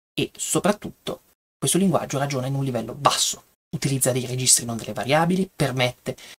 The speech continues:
di scambiare tra registri, di lavorare con questi registri, permette di elaborare in questi registri, non crea variabili, non è elaborato, non è compilato, essenzialmente questo è il set di istruzioni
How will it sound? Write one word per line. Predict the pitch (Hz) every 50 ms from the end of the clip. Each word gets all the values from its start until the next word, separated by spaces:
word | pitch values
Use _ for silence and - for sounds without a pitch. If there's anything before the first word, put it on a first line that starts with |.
| _
di | _ 139 139
scambiare | 127 - - 131 123 127 127 117 113 117 104 - - - _ _ _ _
tra | - 123 113
registri, | 113 120 151 196 190 - - - 156
di | 139 139 139
lavorare | 139 147 139 147 139 131 131 123 123
con | - 123
questi | - 123 - - 127
registri, | 120 - 117 131 165 175 - - - 220 214 - _ _
permette | - 135 127 135 127 131 - - _ - - - - - - _ _ _ _ _ _ _
di | _ 131 139 143 139 - _ _ _ _
elaborare | - 131 123 135 147 135 131 123 120 131
in | 127 127
questi | - 123 - - 151
registri, | 160 156 120 101 101 - - - - - _ _
non | - 175 165 151
crea | 131 - - 127
variabili, | 123 127 131 135 123 117 117 127 135 131 - -
non | 165 151 156 139 127
è | 123
elaborato, | 120 120 127 139 135 113 104 98 - - 135
non | 131 127
è | 123 120
compilato, | - 127 123 120 - 135 107 98 - - - - - _
essenzialmente | - 143 - - 131 - 127 117 - - - - - - - - - _ _ _
questo | - 131 120 120 - - - -
è | - - - - - -
il | 156 147
set | - - - 117 - - - -
di | - 139
istruzioni | 131 - - 139 135 - - - 101 92 87 -